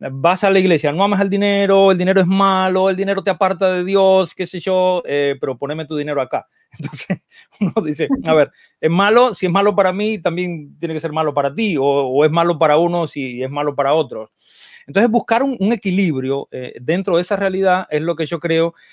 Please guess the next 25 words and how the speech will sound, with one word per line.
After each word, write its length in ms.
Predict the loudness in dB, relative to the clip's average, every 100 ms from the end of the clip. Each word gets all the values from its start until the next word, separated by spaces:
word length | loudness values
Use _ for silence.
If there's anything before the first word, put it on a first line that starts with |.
| _ _ -2
que 260 | 0 2 0
nos 180 | -4
tiene 180 | -6 -6
que 100 | -4
llamar, 400 | -2 0 0 0
llevar 340 | -2 2 2 0
a 80 | -2
tomar 260 | -2 -2
decisiones, 580 | -2 -4 -2 -4 -6 -18 _
eh, 580 | -4 -2 -2 0 0 -2
más 240 | -4 -6 -6
inteligentes 720 | -4 -2 -2 -2 -2 -2 -6
referente 400 | -4 -2 -2 -2
al 120 | -2
dinero, 420 | 0 0 0 -4 _ _ _ _ _ _ -2
para 300 | 2 2 0
que, 580 | -4 -2 -2 -4 -6 _
y 180 | -8 -4
cuando 240 | -2 -2
yo 140 | 0 2
me 40 |
vaya 220 | 2 2
a 40 | 2
la 160 | 2
cama, 440 | 2 0 -2 -6